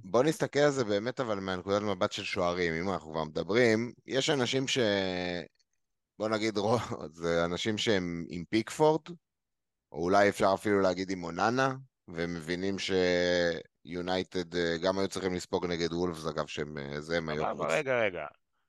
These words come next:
Speaker 2: רגע, רגע, רגע. פה, פה אני רוצה
Speaker 1: לא, אני, רגע, אני רק
Speaker 2: ואוננה,
Speaker 1: רוצה
Speaker 2: אני
Speaker 1: להעלות את
Speaker 2: רוצה,
Speaker 1: השאלה,
Speaker 2: אה,
Speaker 1: רגע.
Speaker 2: אוקיי, סליחה.
Speaker 1: השאלה
Speaker 2: כן, סליחה.
Speaker 1: הנשאלת, האם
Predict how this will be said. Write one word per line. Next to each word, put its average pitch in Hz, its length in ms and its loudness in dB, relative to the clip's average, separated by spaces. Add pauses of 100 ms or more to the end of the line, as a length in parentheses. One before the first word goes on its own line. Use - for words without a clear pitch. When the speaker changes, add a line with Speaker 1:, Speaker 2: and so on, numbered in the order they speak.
(140)
Speaker 2:
רגע, 107 220 -2
רגע, 95 220 -4
רגע. 67 260 -8 (560)
פה, 104 60 -20 (240)
פה 101 160 -8
אני 101 160 -8
רוצה 90 240 -4
Speaker 1:
לא, 147 120 8
אני, 117 140 4
רגע, 113 260 6
אני 98 100 2
רק 135 60 8
Speaker 2:
ואוננה, 131 160 6
Speaker 1:
רוצה 131 40 4
Speaker 2:
אני 127 80 6
Speaker 1:
להעלות 120 160 8
את 123 60 2
Speaker 2:
רוצה, - 20 4
Speaker 1:
השאלה, 120 340 6
Speaker 2:
אה, 104 120 10
Speaker 1:
רגע. 95 60 4
Speaker 2:
אוקיי, 82 140 -4
סליחה. 76 260 -10 (160)
Speaker 1:
השאלה 85 300 -2
Speaker 2:
כן, 127 280 6
סליחה. 131 140 0
Speaker 1:
הנשאלת, 110 680 0 (540)
האם 135 600 2